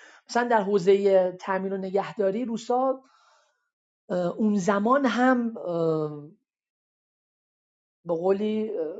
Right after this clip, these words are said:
اون، اه، مشکلاتی که مد نظرشون بوده رو برای ما ایجاد کردن. حالا مثال بخوام بزنم،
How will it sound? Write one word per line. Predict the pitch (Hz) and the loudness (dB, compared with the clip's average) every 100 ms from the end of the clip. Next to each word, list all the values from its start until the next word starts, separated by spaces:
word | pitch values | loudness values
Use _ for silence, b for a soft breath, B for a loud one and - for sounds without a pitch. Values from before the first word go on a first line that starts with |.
| - _ _ _ _ _ | -14 _ _ _ _ _
اون، | 190 190 190 | -8 -6 -4
اه، | 175 160 151 147 147 156 _ _ _ _ _ _ _ _ _ _ _ _ _ | -2 0 -2 -4 -10 -18 _ _ _ _ _ _ _ _ _ _ _ _ _
مشکلاتی | 175 175 175 180 185 202 | -8 -6 -4 -2 -2 -2
که | 202 | -4
مد | 190 180 175 | -2 -2 -4
نظرشون | 170 170 165 165 165 - 170 156 151 b b b b | -4 -4 -2 -2 -4 -6 -10 -10 -12 b b b b
بوده | 165 160 170 165 | -14 -10 -4 2
رو | 185 202 | 4 4
برای | 175 175 | 4 2
ما | 190 | 0
ایجاد | 190 156 175 190 | -4 -2 0 -2
کردن. | - 156 143 147 165 143 131 - | -2 -4 -2 -2 -2 -2 -8 -16
حالا | - 143 151 151 _ - - - 127 - | -12 -4 -4 -6 _ -20 -14 -14 -14 -16
مثال | 147 156 156 | -8 -6 -6
بخوام | 156 151 143 | -6 -8 -8
بزنم، | 143 147 147 165 190 | -8 -8 -6 -4 -4